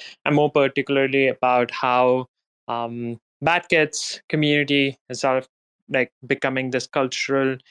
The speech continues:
emblem within the Cosmos ecosystem. And today's topic is about builder culture fit, and which is one of the key reasons which has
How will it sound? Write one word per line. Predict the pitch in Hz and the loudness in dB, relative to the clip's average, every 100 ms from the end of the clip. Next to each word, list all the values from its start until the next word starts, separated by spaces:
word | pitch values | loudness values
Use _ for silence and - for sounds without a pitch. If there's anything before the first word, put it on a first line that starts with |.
| - - | -20 -6
emblem | 131 131 127 127 123 123 | -4 -2 0 -2 -2 0
within | 123 127 127 127 127 123 - | 2 2 2 2 2 -2 -4
the | 131 | -2
Cosmos | 127 127 - 120 | 0 -2 -4 -6
ecosystem. | 120 127 135 - 139 127 - _ _ _ _ _ - | -2 -2 -2 -2 -2 -4 -8 _ _ _ _ _ -2
And | 139 143 | 0 0
today's | 147 143 156 156 | 0 2 0 -2
topic | - 143 143 151 147 _ | -2 0 0 -2 -4 _
is | - 135 123 | -6 -4 -4
about | 127 127 127 127 - - _ _ _ | -2 0 2 0 -4 -14 _ _ _
builder | 131 135 139 139 | -2 0 0 -2
culture | 139 131 - 147 - | -4 -6 -6 -8 -4
fit, | 131 156 - - - _ _ _ _ _ _ _ _ - - _ - | -2 -2 -4 -16 -18 _ _ _ _ _ _ _ _ -20 -20 _ -4
and | 143 131 127 123 - - - - | -2 0 -2 -4 -8 -18 -14 0
which | 151 165 | 2 4
is | 202 165 151 - | 2 2 -4 -8
one | 143 143 151 | -2 0 0
of | 151 | 0
the | 160 | -2
key | - - 151 | -4 -2 0
reasons | 143 139 131 143 139 127 - - _ _ _ _ _ | 2 0 0 -2 -2 -4 -10 -16 _ _ _ _ _
which | 135 131 - | 0 0 -2
has | - - 135 131 131 131 131 127 - - | -4 0 0 2 0 0 -2 -4 -10 -14